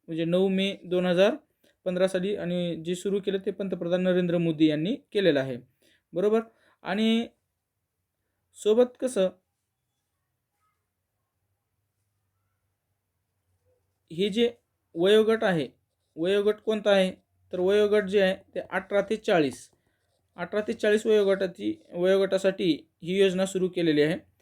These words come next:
आणि तुम्हाला स्वतःला ते हप्ता भरायचं होतं, बरोबर. बेचाळीस रुपयेपासून ते जे काही असेल त्या हिशोबानं तुम्हाला ते हप्ता भरायचा, अशा प्रकारची ती स्कीम होती.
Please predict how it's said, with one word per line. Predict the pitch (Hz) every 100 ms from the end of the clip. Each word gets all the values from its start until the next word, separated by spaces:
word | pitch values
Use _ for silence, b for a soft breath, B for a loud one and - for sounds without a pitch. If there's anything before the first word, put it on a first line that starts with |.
| _ _
आणि | - 175
तुम्हाला | 202 208 240
स्वतःला | 247 220 - 220
ते | 220
हप्ता | 247 226 _ 214
भरायचं | 190 190 165 147
होतं, | 131 131
बरोबर. | 151 220 226 151
बेचाळीस | 165 175 180 196 196
रुपयेपासून | 190 190 196 196 196 240 175 _ _ _ _ _
ते | 196 220 254 - 170 170
जे | 185
काही | 190 196
असेल | 190 196 175
त्या | 160 185
हिशोबानं | 190 196 170 165 165 285
तुम्हाला | - - 175 185
ते | 208
हप्ता | 226 - 180
भरायचा, | 175 160 170 190
अशा | 180 185
प्रकारची | 180 175 175 202
ती | 262
स्कीम | 262 _ 180 175
होती. | 156 - 123